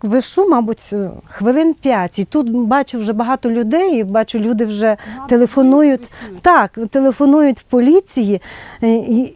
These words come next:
Speaker 1: і один чоловік, ем, М,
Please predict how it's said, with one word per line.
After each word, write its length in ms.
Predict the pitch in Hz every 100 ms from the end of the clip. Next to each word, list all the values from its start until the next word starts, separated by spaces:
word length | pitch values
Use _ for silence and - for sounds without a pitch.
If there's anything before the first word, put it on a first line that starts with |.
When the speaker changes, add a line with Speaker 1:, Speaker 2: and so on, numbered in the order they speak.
| -
Speaker 1:
і 200 | 285 262
один 360 | 240 226 294 285
чоловік, 680 | 262 262 262 240 320 403 -
ем, 440 | 226 208 196 185 170 _
М, 340 | 208 208 208